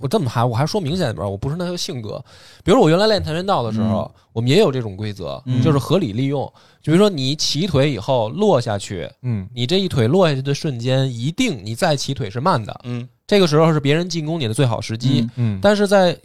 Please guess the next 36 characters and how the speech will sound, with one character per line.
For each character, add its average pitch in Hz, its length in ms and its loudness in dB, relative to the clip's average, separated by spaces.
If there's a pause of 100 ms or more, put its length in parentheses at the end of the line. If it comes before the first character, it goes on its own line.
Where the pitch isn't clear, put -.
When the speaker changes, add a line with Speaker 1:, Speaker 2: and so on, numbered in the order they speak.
(140)
Speaker 1:
因 202 120 -6
为 233 60 2
跆 185 180 0
拳 220 100 0
道 208 120 4
毕 202 100 -4
竟 202 140 0
也 113 140 0
是 135 120 -4
一 165 40 -4
个 175 80 -4
竞 202 180 -8
技 208 160 -6
体 101 220 -12
育， 101 200 -2 (120)
Speaker 3:
是。 98 280 -6
Speaker 1:
你 139 80 -4
可 165 100 2
以 202 120 4
落 202 240 4
下 165 80 2
去 135 180 -2
以 127 80 0
后， 156 140 0
你 180 80 -4
马 120 160 -2
上 131 140 0
贴 196 260 -4
上 131 120 -6
它。 98 140 -8 (300)
Speaker 4:
嗯。 117 320 -14 (300)
Speaker 1:
贴 262 240 4
上 180 160 -2
它 151 140 0
以 117 120 -4
后， - 400 -2